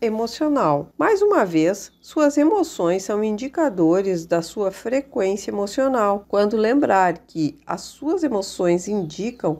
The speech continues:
o seu grau de alinhamento com a energia essencial e que quanto melhor você se sente, mais estará permitindo o seu alinhamento com aquilo que deseja,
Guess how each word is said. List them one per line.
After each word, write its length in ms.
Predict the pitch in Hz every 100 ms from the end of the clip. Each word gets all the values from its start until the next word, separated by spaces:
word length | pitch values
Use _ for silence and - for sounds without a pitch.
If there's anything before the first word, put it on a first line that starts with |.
| -
o 60 | 175
seu 220 | - 156
grau 400 | 147 160 190 262
de 120 | 233
alinhamento 640 | 196 185 160 156 156 185
com 80 | -
a 40 |
energia 440 | 160 156 151 165 202
essencial 760 | - 175 156 156 139 147 160 -
e 80 |
que 160 | 233 262
quanto 400 | - 262 302 330
melhor 560 | 294 226 185 175 226 247
você 300 | 202 - 180
se 160 | 175
sente, 560 | 170 160 151 170 175 180
mais 600 | 175 165 160 175 220 233
estará 440 | 226 202 170 160
permitindo 840 | 156 202 233 247 233 - 190 190 185
o 40 |
seu 260 | 185 175 170
alinhamento 760 | 185 214 196 165 151 165 180
com 100 | -
aquilo 560 | 156 143 - 185 208 214
que 100 | 180
deseja, 720 | 147 135 151 156 196 262